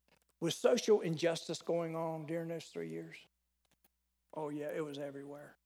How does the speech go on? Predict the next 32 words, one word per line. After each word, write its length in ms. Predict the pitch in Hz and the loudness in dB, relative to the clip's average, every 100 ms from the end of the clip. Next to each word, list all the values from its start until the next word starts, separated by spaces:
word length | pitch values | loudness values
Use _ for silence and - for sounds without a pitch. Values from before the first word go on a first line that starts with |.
| _ _ _ _ _ _ | _ _ _ _ _ _
Probably 520 | - 180 185 170 180 170 | 2 6 6 6 6 8
there 220 | 180 175 | 8 8
more 260 | 175 175 | 6 2
than 140 | 175 175 | 2 0
it 120 | 175 | 0
is 180 | 180 175 | 0 -2
today, 520 | - 202 156 117 151 | -4 0 2 2 0
at, 60 | - | -2
at 80 | 151 | 0
least 240 | 156 - | -2 -2
here 220 | 156 151 | 2 2
in 120 | 143 147 - | 0 -6 -10
the 100 | 156 | -10
States. 480 | - 185 147 - - - _ _ _ _ _ _ _ _ _ _ _ | -2 -2 -2 -10 -20 -20 _ _ _ _ _ _ _ _ _ _ _
Did 260 | 196 165 147 | 4 4 2
Jesus, 840 | 170 233 262 247 277 - - - - - - _ _ _ _ _ | 4 6 6 2 -2 -4 -14 -18 -20 -20 -20 _ _ _ _ _
this 200 | - 147 | -8 -6
is, 100 | 156 - - | -6 -8 -2
this 240 | 156 160 - | 4 4 4
is, 100 | 143 | -4
t-, 140 | - | -2
I'm 160 | 175 190 | 2 4
just, 200 | 285 - | 4 4
I'm, 240 | 175 247 269 | 4 2 2
I'm, 220 | 175 233 311 240 | -2 0 0 2
I'm 160 | 185 262 | 2 2
talking 280 | - 285 175 | 2 0 0
about 260 | - - | -4 0
difficult 360 | 147 175 226 160 | 2 4 0 0
stuff 260 | - - | 0 -2
this 200 | - 156 | -2 -6
morning. 240 | 151 147 | -6 -8